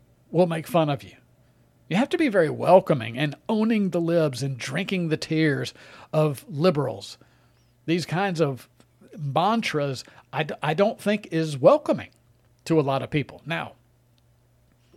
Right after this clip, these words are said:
when you look at some of the right-wing talking heads out there, they're talking point parrots. This is part of the clique. It gets them a great deal of wealth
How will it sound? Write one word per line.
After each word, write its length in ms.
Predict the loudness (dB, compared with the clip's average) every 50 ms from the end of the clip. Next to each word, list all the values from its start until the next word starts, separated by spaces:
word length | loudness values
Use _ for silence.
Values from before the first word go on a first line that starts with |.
| _ _ _ _ _ _ _ _ -4
when 120 | -2 0
you 80 | 2 2
look 160 | 2 2 2
at 240 | 0 -4 -4 _ -8
some 220 | -4 -2 0 -2
of 80 | -2 -2
the 140 | -2 -6 -4
right-wing 520 | -2 -2 -2 -2 -2 -2 -2 -2 -2 -4
talking 440 | -6 0 0 0 0 0 -4 -6 -4
heads 220 | -4 -6 -6 -6
out 180 | -10 -10 -12 _
there, 200 | -20 -20 -20 -20 _ _ _ _ _ _ _ _ -4
they're 120 | -4 -2
talking 480 | -2 -2 0 0 0 0 -2 -4 -4 -4
point 400 | -2 -2 -2 -2 -2 -4 -8 _
parrots. 600 | -2 0 2 2 0 0 -4 -10 -12 -16 -16 -16 -18 -20 -20 -8
This 180 | -6 -6 -4 -4
is 80 | -8 -8
part 320 | -2 4 4 4 4 4
of 120 | 0 -4
the 80 | -4 -6
clique. 440 | -6 -4 -2 0 0 0 0 -2 -8 -20 -20 -8
It 120 | -4 -4 0
gets 240 | 0 0 0 0 0
them 140 | 0 0
a 60 | 0 -4
great 480 | -6 -6 -4 -2 0 0 0 -2 -4
deal 280 | -2 2 4 4 4 4
of 120 | 2 0
wealth 540 | -4 -4 0 4 4 6 4 4 2 -4 -12